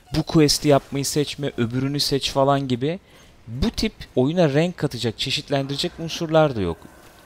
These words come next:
Ve zaten vaatlerden biri olan açık dünya dolayısıyla kesinlikle değil oyun.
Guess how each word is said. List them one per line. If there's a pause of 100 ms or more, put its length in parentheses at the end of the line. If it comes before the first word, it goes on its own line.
(140)
Ve
zaten
vaatlerden
biri
olan
açık
dünya
dolayısıyla
kesinlikle
değil
oyun.